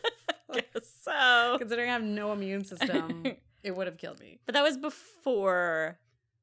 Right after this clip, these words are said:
Speaker 1: your Crohn's, when you went on those trips.
Speaker 2: Yes, that is true. So actually, technically
Speaker 1: So you weren't sick then?
Speaker 2: No.
Speaker 1: So
Speaker 2: Well, I was sick. That, I was probably actually still sick, but not as sick.
Speaker 1: Yeah.
Speaker 2: So,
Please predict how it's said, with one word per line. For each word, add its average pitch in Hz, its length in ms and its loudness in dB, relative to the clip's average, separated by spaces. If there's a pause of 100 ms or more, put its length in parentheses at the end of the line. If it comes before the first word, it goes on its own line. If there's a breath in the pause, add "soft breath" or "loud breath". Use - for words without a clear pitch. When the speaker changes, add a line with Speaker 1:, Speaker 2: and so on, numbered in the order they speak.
(320)
Speaker 1:
your 165 380 -2 (140)
Crohn's, - 680 -8 (260)
when 190 160 -6
you 170 100 -6
went 165 140 -6
on 156 100 -6
those 143 200 -10
trips. - 640 -14 (340)
Speaker 2:
Yes, 202 280 -4
that 208 160 0
is 180 120 -4
true. 160 240 -12 (500)
So - 160 -4
actually, 190 300 -2
technically 190 260 -8 (120)
Speaker 1:
So 214 40 0
you 190 220 -2
weren't 196 380 -2 (560)
sick - 420 -6
then? 113 300 -12 (100)
Speaker 2:
No. 277 220 2 (500)
Speaker 1:
So 139 380 -8 (140)
Speaker 2:
Well, 226 180 0
I 220 100 2
was 202 260 0
sick. - 640 -10
That, 196 140 -10 (140)
I - 40 -12
was 190 180 -6
probably 180 340 -6
actually 170 320 -8
still 180 240 -8
sick, 165 320 -10
but 170 100 -12
not 156 240 -12
as 139 140 -16
sick. - 260 -20
Speaker 1:
Yeah. 180 200 -6 (440)
Speaker 2:
So, - 280 -16